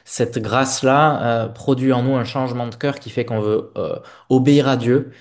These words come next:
parce qu'on voit que sa création est bonne, parce qu'on voit que sa loi est bonne. Et donc, en conséquence, le cœur transformé à,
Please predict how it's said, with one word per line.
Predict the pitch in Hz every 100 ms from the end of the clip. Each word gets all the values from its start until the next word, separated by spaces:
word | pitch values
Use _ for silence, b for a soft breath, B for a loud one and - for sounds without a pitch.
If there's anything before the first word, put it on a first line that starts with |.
| B _
parce | 110 -
qu'on | 113
voit | 110 127
que |
sa | 127
création | 113 - 117 117 120
est | 113
bonne, | 107 127 131
parce | 113 -
qu'on |
voit | 101 110
que | -
sa | 107
loi | 101 107
est | 113
bonne. | 120 123 - B B B -
Et | 104
donc, | 107 107
en | 101
conséquence, | 127 123 123 127 131 131
le | 113
cœur | 104 - -
transformé | - 117 - 107 117 123
à, | 101 98